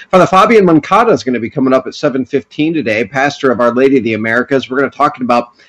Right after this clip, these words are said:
how the pandemic is affecting the Hispanic population and communities. Uh, we got a bunch of questions here for him and, and ways that we can help as well. Megan Selwa, Channel thirteen meteorologist,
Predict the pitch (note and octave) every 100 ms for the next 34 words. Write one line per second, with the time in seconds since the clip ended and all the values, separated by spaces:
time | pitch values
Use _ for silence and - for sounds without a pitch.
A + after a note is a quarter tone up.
0 | _ - C3+ B2+ A#2+ C3+ C3+ A#2+ C#3 D3
1 | A#2+ A#2+ A#2 G#2 - F#2 C3+ A#2+ G#2 G2
2 | - C3+ E3 D3+ - A2 A2 G#2 G#2 -
3 | G#2 F#2+ G#2+ G#2+ G#2+ G#2 G#2 G2 - -
4 | - G2 G2 G#2+ G#2+ - A#2+ B2 - -
5 | C3 - A2+ G#2+ A2+ A2+ - F2+ B2+ B2+
6 | A#2+ G#2 G2 _ _ G2+ G2 A#2+ A2 F#2+
7 | G2 G#2+ F#2+ F2+ B2 F#2+ F2 - G#2 G2+
8 | D#2 G2 B2 A#2 G2 D3+ C3+ A2 - C3+
9 | A#2+ - C#3 - C#3+ C3 C3 B2 B2 B2
10 | A#2 A2+